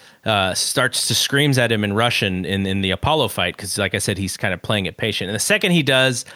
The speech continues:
Apollo has no chance, 'cause it's almost like Drago, uh, takes the cue and just starts destroying him. You can go back to Rocky two as well,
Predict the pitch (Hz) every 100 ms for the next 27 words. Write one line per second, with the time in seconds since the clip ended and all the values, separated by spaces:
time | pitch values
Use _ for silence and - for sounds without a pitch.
0 | - - _ - - 143 123 117 101 107
1 | 101 110 90 - 104 98 92 107 101 -
2 | 98 90 - 101 98 95 92 90 - 95
3 | 90 87 - 123 - - - 107 98 92
4 | 90 92 107 - 92 - 92 - 107 107
5 | 101 95 87 - - - - - 202 262
6 | 196 131 120 110 104 98 - - 120 101
7 | 90 87 85 - _ - 113 110 - 87
8 | - - 175 165 101 87 95 95 135 151
9 | 98 82 85